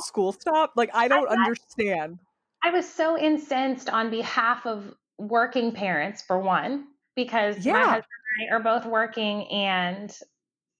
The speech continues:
Speaker 2: trying to maintain that under unprecedented,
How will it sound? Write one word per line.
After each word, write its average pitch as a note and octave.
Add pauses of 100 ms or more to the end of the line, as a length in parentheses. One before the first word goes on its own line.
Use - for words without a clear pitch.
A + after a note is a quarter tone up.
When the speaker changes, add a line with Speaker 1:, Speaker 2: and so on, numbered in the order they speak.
(420)
Speaker 2:
trying A#3+
to B3
maintain A3
that G3
under F#3+
unprecedented, G3